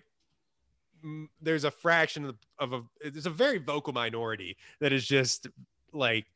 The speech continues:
"But in the book that I read," you're just like, "Oh man,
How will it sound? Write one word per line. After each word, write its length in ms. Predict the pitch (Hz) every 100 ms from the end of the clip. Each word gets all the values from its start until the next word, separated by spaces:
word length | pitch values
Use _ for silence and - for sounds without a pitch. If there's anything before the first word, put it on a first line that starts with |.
| _ _ - _ 170 - -
"But 220 | 302 277
in 340 | 240 247 262 247
the 80 | 214
book 340 | 170 339 349 302
that 140 | 254
I 140 | 240 226
read," 500 | 220 233 233 233 190 - _ _ 190
you're 300 | 196 196 196
just 200 | 196 - -
like, 140 | 240
"Oh 360 | 190 170 170 165
man, 520 | 180 214 214 208 185